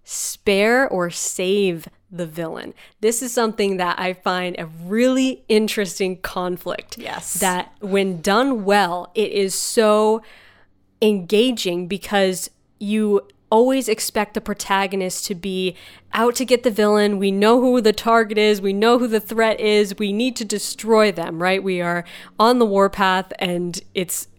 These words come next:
Speaker 1: everything is like a black and white issue. We know exactly what we have to do
Speaker 2: Right.
Speaker 1: to win this battle or whatever.
Speaker 2: Very clear path.
Speaker 1: Yeah. But that also kind of doesn't leave room for those nuanced emotions and details.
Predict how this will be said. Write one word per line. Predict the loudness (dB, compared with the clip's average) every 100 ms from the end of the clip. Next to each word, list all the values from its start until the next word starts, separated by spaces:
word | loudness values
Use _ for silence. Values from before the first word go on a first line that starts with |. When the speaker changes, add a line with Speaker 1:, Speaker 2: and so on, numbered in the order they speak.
| -6 0
Speaker 1:
everything | 2 2 2
is | 0 -2
like | -4 -4 -6
a | -6
black | 2 2 2
and | -2 -2
white | -2 0
issue. | -2 -2 -2 -2
We | 0
know | 0 -2
exactly | -2 -6 -4 -4
what | -4 -4
we | -4
have | -4 -4
to | -6
do | -2 -2
Speaker 2:
Right. | -2 -8 -16 -12
Speaker 1:
to | -10
win | -6 -2 0 0 -2 -6 -18 -20 _
this | -6 -6
battle | -6 -6 -6 -6 -2
or | 0
whatever. | 4 4 6
Speaker 2:
Very | 6 4
clear | 0 -2 0 2
path. | 0 0 -2 -4 -10 -20 -20
Speaker 1:
Yeah. | -2 2 2 0 -8 -20 -20 _
But | -2 0 0 0
that | 0 2
also | 0 0 0 2 4 2 -2 _ -18
kind | -4 0 2
of | 0 -2 -6 -20 _ _
doesn't | 0 0 2 0
leave | 0 0 -2 -2
room | 0 2 0
for | -2 -2
those | -2 -4
nuanced | -6 -2 0 2 2 0 -2 -6
emotions | -6 -4 -6 -6 -10 -10 -10
and | -10
details. | -10 -12 -12 -14 -14 -14